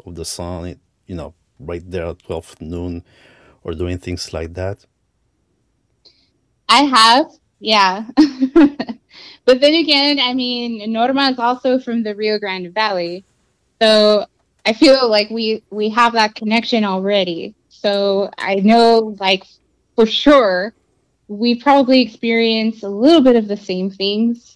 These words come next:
Speaker 2: or know where we are both coming from.
Speaker 1: It is funny because, I, as we mentioned before, colleges don't teach you, well, nowadays they're doing, some of them, they're trying, they're updating the curriculum.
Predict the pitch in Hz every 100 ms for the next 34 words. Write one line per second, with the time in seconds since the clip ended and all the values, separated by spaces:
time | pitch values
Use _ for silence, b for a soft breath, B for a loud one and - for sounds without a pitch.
0 | - 208 202 196 208 202 196 202 190 185
1 | 175 196 190 196 208 180 180 - - -
2 | 196 _ _ _ b b b b b _
3 | _ _ 143 - 156 208 - 175 185 123
4 | - 98 - _ _ _ _ _ _ _
5 | - 127 98 113 - 117 - _ - 104
6 | 104 110 98 90 - 143 90 - _ _
7 | - 123 147 147 - 92 - _ _ _
8 | 101 110 113 _ - 113 101 - 80 -
9 | - 95 90 123 104 85 78 - - 90
10 | 80 80 95 87 71 - - 90 87 85
11 | 80 82 78 82 _ _ - 90 87 87
12 | - 95 - 104 95 95 87 85 82 -
13 | 80 85 90 80 71